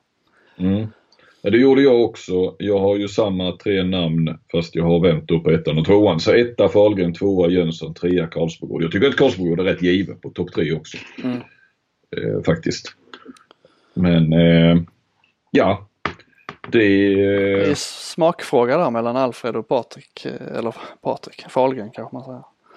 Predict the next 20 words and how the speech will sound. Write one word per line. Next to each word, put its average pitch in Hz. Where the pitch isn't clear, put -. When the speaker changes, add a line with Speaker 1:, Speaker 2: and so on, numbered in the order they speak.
Speaker 1:
Ja. 98
Speaker 2:
Det -
känns 127
som. 127
Speaker 1:
Eh, -
nej, 160
precis. 131
Jag 98
tycker 117
verkligen 104
Alfred 101
Jönsson 90
är 92
en 90
fantastisk 85
spelare 80
och 82
så, 82
men, 82
eh, 82